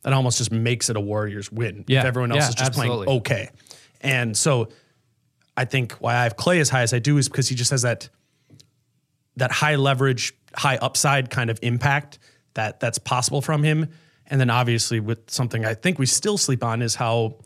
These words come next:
Speaker 1: how good he is de-, as a defender.
Speaker 2: Mm-hmm. Yeah.
Speaker 1: And defending Harden is, he's one of the, probably, I mean, it's gonna be so much better than what Utah
Speaker 2: Yeah.
Speaker 1: was able to, to do against him. Part of that is having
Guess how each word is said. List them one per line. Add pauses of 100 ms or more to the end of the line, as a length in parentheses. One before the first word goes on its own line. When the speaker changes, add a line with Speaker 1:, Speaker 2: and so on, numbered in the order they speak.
(540)
Speaker 1:
how
good
he
is
de-,
as
a
defender.
Speaker 2:
Mm-hmm. (340)
Yeah. (120)
Speaker 1:
And (1160)
defending
Harden (640)
is, (160)
he's
one
of
the, (880)
probably,
I
mean,
it's
gonna
be
so
much
better
than
what
Utah (520)
Speaker 2:
Yeah.
Speaker 1:
was
able
to,
to
do
against
him. (340)
Part
of
that
is
having